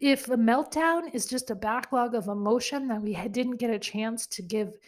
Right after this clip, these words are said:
to give space to, if it doesn't mean that we're incapable of handling life, and it doesn't mean we're shitty at this thing, if it doesn't mean that our mental health is messed up, but rather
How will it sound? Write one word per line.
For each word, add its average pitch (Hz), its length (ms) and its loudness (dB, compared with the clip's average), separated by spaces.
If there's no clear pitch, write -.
to 247 100 0
give 220 240 0
space - 680 0
to, 349 460 -2
if 277 140 4
it 302 120 2
doesn't 311 380 2
mean 262 540 6
that 247 100 -2
we're 240 180 2
incapable 233 640 2
of 220 100 -2
handling 226 560 0
life, 254 320 -4
and 226 120 0
it 220 100 -6
doesn't 254 320 0
mean 240 460 4
we're 226 100 0
shitty 220 440 -4
at 254 140 -4
this - 200 -2
thing, 277 420 -4
if 254 80 2
it 262 100 2
doesn't 262 320 -4
mean 254 400 2
that 247 100 2
our 226 80 6
mental 220 340 0
health 190 340 -6
is 247 120 -4
messed 226 380 -2
up, 233 260 0
but 214 160 0
rather 240 520 4